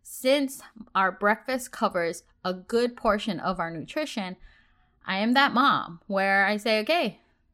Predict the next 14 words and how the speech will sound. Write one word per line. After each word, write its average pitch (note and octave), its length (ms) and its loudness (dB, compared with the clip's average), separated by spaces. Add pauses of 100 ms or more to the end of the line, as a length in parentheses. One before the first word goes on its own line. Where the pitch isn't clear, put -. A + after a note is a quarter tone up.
(140)
free C4+ 340 -2
reign. A#3+ 440 2 (140)
What F#3+ 320 2
do C4 60 0
you C4 60 0
want A#3+ 200 2
for A#3+ 80 -4
lunch?" F#3 380 -2 (260)
So G#3+ 180 0
lunches B3+ 580 0 (100)
is G#3+ 140 0
a G3+ 80 0
rotation A3 760 0
of E3 300 0